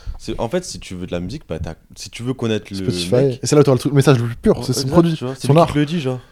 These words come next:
Speaker 2: Ouais, grave, il va pas raconter son tableau alors que le tableau existe.
Speaker 1: Exact, tu vois.
Speaker 2: Ouais.
Speaker 1: Et, euh, c'est pour ça que oui, non, mais dans tous les formats que je veux faire, je veux parler de tout sauf de musique avec l'artiste.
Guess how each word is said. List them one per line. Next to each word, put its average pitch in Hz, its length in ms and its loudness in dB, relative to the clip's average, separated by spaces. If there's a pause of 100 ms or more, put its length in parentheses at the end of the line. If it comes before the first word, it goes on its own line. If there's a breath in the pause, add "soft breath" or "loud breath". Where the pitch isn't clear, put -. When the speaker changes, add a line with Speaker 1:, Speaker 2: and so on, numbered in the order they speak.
Speaker 2:
Ouais, 139 100 6
grave, 151 180 8
il 135 60 2
va 135 100 8
pas 156 100 4
raconter 147 320 0
son 135 120 -6
tableau 143 200 2
alors 139 120 2
que - 60 -18
le 135 40 -6
tableau 139 180 4
existe. 143 380 -4
Speaker 1:
Exact, 127 360 -2
tu - 120 -10
vois. 143 100 0
Speaker 2:
Ouais. 127 200 0
Speaker 1:
Et, - 60 -10
euh, 82 480 -8
c'est - 100 -18
pour - 80 -18
ça 104 100 -8
que - 140 -14
oui, 110 240 -8
non, 92 140 -8
mais 80 120 -12
dans 73 180 -16
tous - 200 -16
les 98 100 -8
formats 92 300 -8
que 87 60 -10
je 87 60 -10
veux 82 60 -12
faire, 127 180 -8
je 82 60 -20
veux 78 100 -14
parler 80 220 -10
de 76 60 -12
tout - 200 -18
sauf 78 180 -14
de 78 100 -14
musique 82 260 -16
avec 82 120 -18
l'artiste. 139 360 -18